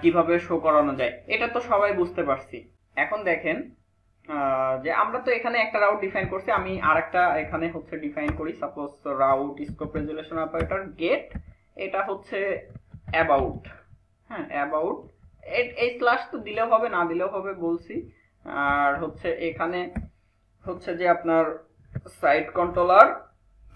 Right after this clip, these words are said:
আচ্ছা, আমাদের কন্ট্রোলারের নামের ইয়েটা, আইটা দেখতেছি হচ্ছে capital হয়ে গেছে, এটা খেয়াল করি নাই।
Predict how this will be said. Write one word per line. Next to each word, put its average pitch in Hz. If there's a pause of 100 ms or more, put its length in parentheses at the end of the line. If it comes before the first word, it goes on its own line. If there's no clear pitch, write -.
(280)
আচ্ছা, 160
আমাদের 175
কন্ট্রোলারের 202
নামের 185
ইয়েটা, 175
আইটা 170
দেখতেছি 185
হচ্ছে 190
capital 170
হয়ে 156
গেছে, 135
এটা 143
খেয়াল 180
করি 143
নাই। 156